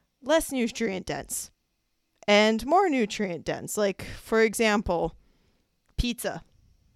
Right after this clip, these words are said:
So I'm going out with friends and I'm eating pizza. Okay, probably less nutrient dense than, like, eating a really good steak, which, like,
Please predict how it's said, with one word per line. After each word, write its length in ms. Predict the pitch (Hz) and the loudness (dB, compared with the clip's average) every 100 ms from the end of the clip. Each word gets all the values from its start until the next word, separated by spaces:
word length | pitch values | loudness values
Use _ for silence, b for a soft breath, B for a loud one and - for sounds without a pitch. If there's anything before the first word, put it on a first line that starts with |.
| _ | _
So 140 | - | -2
I'm 120 | 208 220 | 0 8
going 280 | 240 254 | 10 10
out 160 | 254 226 | 8 8
with 140 | 233 | 6
friends 520 | - 220 214 208 208 - - | 4 2 4 4 0 -8 -4
and 120 | 202 | 0
I'm 100 | 185 | 2
eating 240 | 202 202 | 2 2
pizza. 440 | 185 185 - 160 - _ - - _ _ - | -2 -4 -4 -6 -8 _ -20 -20 _ _ -6
Okay, 300 | 202 220 190 - _ | -2 0 -2 -4 _
probably 540 | - 208 233 247 233 254 | 0 6 6 6 2 2
less 280 | 226 254 226 | 4 2 2
nutrient 500 | 226 226 233 220 - | -2 0 0 0 0
dense 300 | 190 196 - | -2 -2 -4
than, 200 | 202 190 | -2 -2
like, 280 | 190 180 - | -4 -6 -10
eating 300 | 202 208 208 185 | -2 0 2 2
a 100 | 190 | 0
really 380 | 175 190 190 | 0 2 2
good 240 | 190 185 165 | 2 0 0
steak, 380 | - 170 165 170 | -2 -2 -2 -2
which, 200 | 170 175 | -4 0
like, 300 | 156 147 | -2 -2